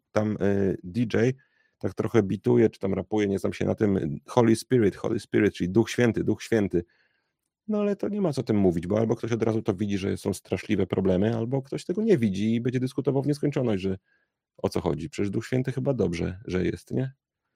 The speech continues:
E, miałem jeszcze przygotowany taki wielki ołtarz.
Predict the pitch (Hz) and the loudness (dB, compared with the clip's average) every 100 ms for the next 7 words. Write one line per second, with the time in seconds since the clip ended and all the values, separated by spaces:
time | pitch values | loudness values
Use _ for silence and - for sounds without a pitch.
0 | _ _ _ _ _ _ _ - - 87 | _ _ _ _ _ _ _ -6 2 4
1 | 87 87 87 87 87 90 - - _ _ | 4 4 2 0 -2 -4 -10 -14 _ _
2 | _ _ _ _ _ _ - - _ _ | _ _ _ _ _ _ -20 -20 _ _
3 | _ _ _ _ _ _ _ _ _ _ | _ _ _ _ _ _ _ _ _ _
4 | _ - 87 92 101 95 - - 87 - | _ -8 0 4 4 4 2 0 0 0
5 | 87 90 87 85 90 85 90 113 110 - | 2 4 4 0 -4 -2 4 4 4 0
6 | - 87 76 85 - | 4 4 2 -4 -6